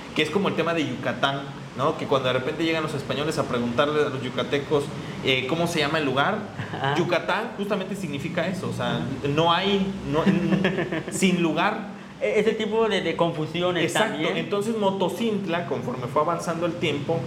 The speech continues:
Speaker 1: eh, de hecho, el, el nombre, el principio,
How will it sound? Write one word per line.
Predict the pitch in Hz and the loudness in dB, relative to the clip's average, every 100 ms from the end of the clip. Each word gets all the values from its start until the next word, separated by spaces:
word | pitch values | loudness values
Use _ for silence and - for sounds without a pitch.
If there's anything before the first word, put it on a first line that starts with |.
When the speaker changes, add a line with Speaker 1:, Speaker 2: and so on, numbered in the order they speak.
| - - - | -6 -8 0
Speaker 1:
eh, | 123 123 120 117 113 117 - 117 127 | 4 4 4 2 0 -2 -6 -2 2
de | |
hecho, | 147 151 170 170 139 | 2 4 4 6 4
el, | 135 131 | 0 -2
el | 139 | 0
nombre, | 165 165 175 175 135 | 0 2 2 0 -2
el | 135 | -6
principio, | 139 135 139 170 - 147 | -6 -6 -4 -4 0 -2